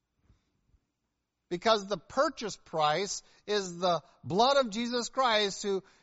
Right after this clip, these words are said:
as he just described in verses twenty-one through twenty-three, that he would have to go to Jerusalem, suffer many things, uh, be killed, and then raised from the third day.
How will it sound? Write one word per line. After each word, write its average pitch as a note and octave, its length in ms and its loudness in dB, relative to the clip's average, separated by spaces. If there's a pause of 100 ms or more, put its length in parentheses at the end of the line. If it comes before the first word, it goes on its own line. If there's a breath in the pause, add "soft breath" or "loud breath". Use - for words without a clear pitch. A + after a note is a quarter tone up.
(100)
as F#3+ 220 2
he F#3 120 -2
just G#3 260 2 (100)
described G#3 760 2
in G3 60 -4
verses F#3 280 -4
twenty-one G#3+ 580 -2
through G3+ 160 -6
twenty-three, G#3 760 -2 (260 loud breath)
that F#3 60 -2
he A3 120 2
would G#3+ 140 2
have G#3 160 2
to F#3+ 60 -6
go A3 240 6
to G#3+ 80 -2
Jerusalem, G#3 380 0
suffer A#3 340 2
many A3 220 -4
things, A3 480 -2 (320 soft breath)
uh, D#3+ 320 4 (340)
be E3+ 140 -2
killed, A3+ 560 6 (140)
and F#3+ 160 -8
then G3 160 -2
raised F3 320 -2
from F3+ 140 -12
the F3 140 -10 (120)
third F3 260 -4
day. G#3+ 320 -4